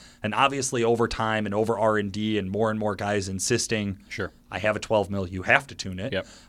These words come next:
Speaker 1: Um, it seems like that fourteen wasn't much of a challenge, whereas in when it first came out, that, that's what I thought, is I thought, "Well, here's a competition-only part. I'm gonna sell six a year
Speaker 2: Yeah,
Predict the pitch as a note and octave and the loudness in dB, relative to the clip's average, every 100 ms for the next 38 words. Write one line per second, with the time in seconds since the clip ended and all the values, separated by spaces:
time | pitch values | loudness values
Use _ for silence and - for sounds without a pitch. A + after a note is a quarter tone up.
0 | - A2 G#2 G2+ G2+ A#2+ - D3+ G3 G3+ | -2 2 2 2 -2 -6 -4 -2 0 4
1 | F#3+ B2 - - C3+ - E3 - F3+ B2+ | 4 2 -6 -2 -2 0 -2 0 -2 2
2 | B2+ D3+ C#3+ D3+ B2 A#2+ D#3 F3 G#2 A2+ | 2 2 0 -2 -2 0 2 2 2 4
3 | B2 B2+ B2 A2 A2 - - D#3 D#3+ C3+ | 4 4 2 2 0 -2 0 2 2 0
4 | A#2 F3+ D3 A2 A2+ - - - - - | 2 4 4 4 0 -10 -20 -20 -4 2
5 | D3 - - C3 D3 E3 D3+ G3 F#2 F#2+ | 2 0 0 2 4 4 4 4 2 0
6 | F#2+ B2 B2 B2+ B2 A2+ A2+ C#3+ C#3+ C3 | 4 4 6 4 6 4 6 4 4 2
7 | - A#2 - C3+ B2 B2+ B2 A#2+ A2+ A2+ | -2 -6 0 0 0 -4 -2 0 0 -2
8 | G2+ G#2+ G#2 G#2 - - - A2 A2+ - | 0 2 4 2 -4 -20 -8 -2 0 2
9 | A#2+ - C3 - A2+ A2 G#2+ G#2+ G2 - | 2 2 0 0 -2 0 2 2 0 -8
10 | - - A2 G2 | -20 -10 -2 -2